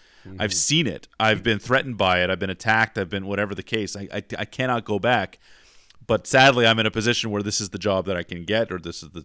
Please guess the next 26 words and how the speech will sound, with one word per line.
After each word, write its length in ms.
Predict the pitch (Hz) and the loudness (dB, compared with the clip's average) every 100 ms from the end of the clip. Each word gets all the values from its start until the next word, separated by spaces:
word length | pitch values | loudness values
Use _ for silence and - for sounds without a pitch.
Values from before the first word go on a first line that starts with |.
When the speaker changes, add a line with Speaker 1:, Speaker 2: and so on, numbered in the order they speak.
| _ | _
Speaker 2:
you 100 | - | -10
know, 80 | 87 | -10
the, 240 | 78 87 65 | -8 -10 -8
the, 260 | 90 80 85 _ - - _ | -8 -8 -12 _ -20 -20 _
the 80 | 107 | -4
job 180 | 120 110 | 0 0
I 80 | 92 | 2
have, 580 | 110 104 113 123 131 - _ _ _ | 4 6 6 6 2 -16 _ _ _
and 140 | 107 95 | -2 0
I've 100 | 92 | 2
got 140 | 95 | 0
a 40 | 87 | 4
boss, 600 | 151 143 117 - - - _ _ - 123 | 6 8 6 4 -8 -12 _ _ -18 -10
for 160 | - | -4
what, 560 | 127 147 - 143 151 160 | -2 -2 -4 -6 -8 0
good 160 | 147 170 | 4 6
or 60 | |
bad, 400 | 139 147 104 92 | 8 8 8 6
but 140 | 110 107 | 0 2
is, 320 | 110 95 - | 0 -2 -8
is 260 | 120 104 92 _ _ - _ _ _ | -4 -4 -6 _ _ -20 _ _ _
putting 260 | 151 139 | -2 2
me 120 | 117 110 | 2 4
back 420 | 110 110 104 - 107 | 6 6 4 -2 -12
at 300 | 101 98 - | -8 -8 -4
risk 480 | 107 170 - - | -2 -2 -4 -8